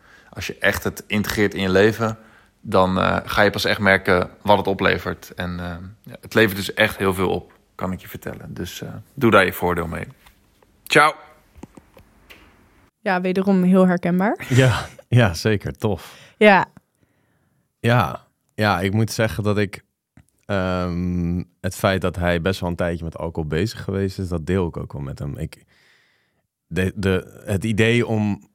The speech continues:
Speaker 3: ooit een keer te stoppen met drinken heb ik al een paar jaar.
Speaker 2: Ja.
Speaker 3: Ehm, en niet alleen als ik brak was, maar ook gewoon überhaupt door de weeks.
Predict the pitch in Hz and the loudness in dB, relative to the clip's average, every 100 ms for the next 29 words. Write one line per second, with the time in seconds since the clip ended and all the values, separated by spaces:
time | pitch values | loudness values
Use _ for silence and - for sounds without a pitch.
0 | _ - 110 104 98 101 - - 117 95 | _ -4 0 0 2 0 0 -4 -2 0
1 | 87 85 95 104 92 95 101 90 92 87 | -2 0 -2 0 -2 0 -2 0 2 2
2 | 87 92 71 - - _ _ _ - 220 | 4 4 2 -4 -18 _ _ _ -12 -12
3 | - - 87 82 78 80 78 78 78 80 | -10 -6 -2 -2 -2 -2 -2 -4 -4 -8
4 | _ _ _ _ 85 87 104 98 95 95 | _ _ _ _ -2 0 2 2 2 2
5 | 87 87 80 87 87 87 101 92 80 87 | 0 -4 -2 0 0 -4 -4 -6 -6 -6
6 | - 82 85 80 87 78 78 - - - | -6 -4 -4 -4 -6 -4 -8 -10 -20 -12
7 | 78 78 76 76 73 - | -8 -6 -4 -6 -10 -18